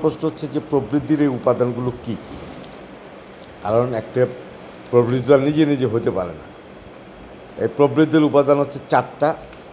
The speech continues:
তার প্রথমটি হচ্ছে মানব সম্পদ। এটি আসলে সবচেয়ে গুরুত্বপূর্ণ ব্যাপার। মানুষ তার দক্ষতা দিয়েই কী হয়, প্রবৃদ্ধি অর্জন করে। দুই নম্বর হলো প্রাকৃতিক সম্পদ।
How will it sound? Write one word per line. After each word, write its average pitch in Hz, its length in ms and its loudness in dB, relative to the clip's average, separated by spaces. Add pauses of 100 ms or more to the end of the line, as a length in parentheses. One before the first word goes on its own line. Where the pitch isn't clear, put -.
(880)
তার 117 200 4
প্রথমটি 151 380 2
হচ্ছে 151 220 2
মানব 127 300 4 (160)
সম্পদ। - 380 -14
এটি 143 220 0
আসলে 135 220 0
সবচেয়ে 123 320 -8
গুরুত্বপূর্ণ 113 520 -6
ব্যাপার। 95 300 -4 (680)
মানুষ 135 400 2
তার 135 160 8 (340)
দক্ষতা 120 440 0
দিয়েই 127 360 -2
কী 113 120 -6
হয়, 101 180 -2
প্রবৃদ্ধি 117 380 -4
অর্জন 117 380 0
করে। 127 200 -2 (840)
দুই 120 100 0
নম্বর 127 280 4
হলো 131 180 4
প্রাকৃতিক 127 500 -2
সম্পদ। 131 360 -6